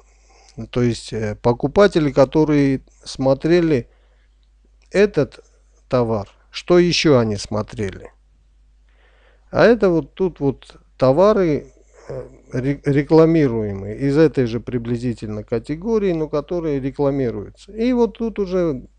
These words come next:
точно можно найти более такие подходящие. Вот смотрите, вот пистолетик, вот пистолетик, вот это почти то же самое, да?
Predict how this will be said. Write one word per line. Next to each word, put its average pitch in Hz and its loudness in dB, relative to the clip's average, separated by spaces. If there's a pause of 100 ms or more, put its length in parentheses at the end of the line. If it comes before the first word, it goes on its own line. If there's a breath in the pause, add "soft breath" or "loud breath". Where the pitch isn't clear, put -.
(880 soft breath)
точно 202 4
можно 151 2
найти 135 2 (1700)
более 143 6
такие 127 -6
подходящие. 117 -8
Вот 135 -2
смотрите, 127 -2
вот 156 0
пистолетик, 139 -6
вот 160 -8
пистолетик, 135 -8 (480)
вот 156 -6
это 156 -6
почти 135 -10
то 135 -10
же 127 -12
самое, 120 -10
да? 156 -10